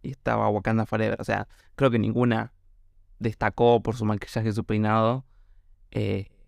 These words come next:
teniendo en cuenta que The Whale se graba enteramente en una sola locación, en un solo entorno, cuatro paredes prácticamente, y con un solo personaje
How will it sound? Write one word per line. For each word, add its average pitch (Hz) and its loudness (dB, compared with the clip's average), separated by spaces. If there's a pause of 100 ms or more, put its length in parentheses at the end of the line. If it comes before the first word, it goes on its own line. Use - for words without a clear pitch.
teniendo 110 0
en 95 -2
cuenta 110 0
que 104 -4
The 101 2
Whale 117 4
se 107 -4
graba 107 2
enteramente 107 0
en 104 -4
una 110 2
sola 107 2
locación, 110 0 (580)
en 110 -2
un 117 2
solo 113 2
entorno, 110 2
cuatro 113 2
paredes 113 4
prácticamente, 117 0 (400)
y 127 -4
con 120 2
un 120 2
solo 123 4
personaje 117 0